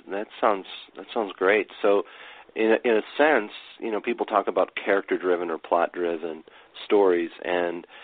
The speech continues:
you know, I always tell people, I don't really believe there's either. There's only tension-driven stories, that some are, you know, internal tension, some are external, some are relational tension. It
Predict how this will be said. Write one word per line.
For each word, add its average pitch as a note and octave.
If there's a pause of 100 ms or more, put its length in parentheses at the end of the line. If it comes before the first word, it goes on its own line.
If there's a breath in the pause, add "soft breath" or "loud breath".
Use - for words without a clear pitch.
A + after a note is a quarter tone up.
(240 loud breath)
you F#2+
know, G2
I G#2
always B2+
tell G#2
people, G2 (120)
I G2+
don't B2+
really A#2
believe G2+
there's E2+
either. G2+ (140)
There's G2 (120)
only A#2 (220)
tension-driven D#2+
stories, - (680 loud breath)
that F#2 (140)
some G#2+
are, F2+
you F#2+
know, E2+
internal F#2+ (160)
tension, E2+
some E2+
are E2 (100)
external, F2 (120)
some E2
are D#2+
relational D#2+
tension. D#2
It E2